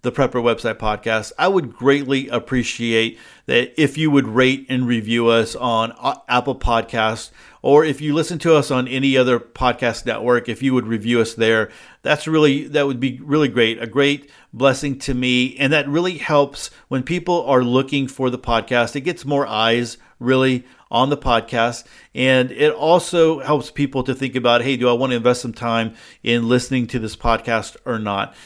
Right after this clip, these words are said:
And, uh, so I would greatly appreciate it if you could do that for us. And then the other thing is, if you are not subscribed, if you're listening to the podcast,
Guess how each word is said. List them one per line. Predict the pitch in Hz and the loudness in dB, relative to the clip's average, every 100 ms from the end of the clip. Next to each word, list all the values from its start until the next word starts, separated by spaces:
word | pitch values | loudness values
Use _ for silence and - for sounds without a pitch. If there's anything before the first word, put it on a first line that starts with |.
| - - - | -20 -16 -6
And, | 113 113 110 | -2 -2 0
uh, | 113 | 0
so | 110 151 | 2 0
I | 139 156 | 2 2
would | 147 123 120 | 2 -2 -6
greatly | - 156 147 147 147 | 0 2 2 0 0
appreciate | 127 127 131 - 127 113 | -4 -2 -2 0 0 0
it | 117 117 | 0 -2
if | 117 110 | -6 -6
you | 123 | -4
could | 123 98 | -4 -4
do | 117 | -2
that | 110 110 104 | 0 -2 -4
for | - 113 | -2 2
us. | 117 117 - - - | 2 0 -10 -20 -6
And | - 151 | 0 0
then | 156 | 0
the | 175 | 0
other | 151 190 208 | 2 4 4
thing | 180 143 147 | 2 -2 0
is, | 139 143 135 | 2 2 2
if | 143 143 151 | -4 -6 -4
you | 196 196 | 0 0
are | 147 | 2
not | 135 147 139 | 2 0 0
subscribed, | - 120 - 123 127 | -8 -8 0 0 0
if | 135 139 | -4 -2
you're | 127 | -2
listening | 117 127 - 147 139 135 | 0 -2 -2 -2 -2 -4
to | - 135 131 139 | 0 2 2 0
the | 127 117 | -4 -6
podcast, | 123 120 120 135 131 127 | -2 -2 0 0 0 -2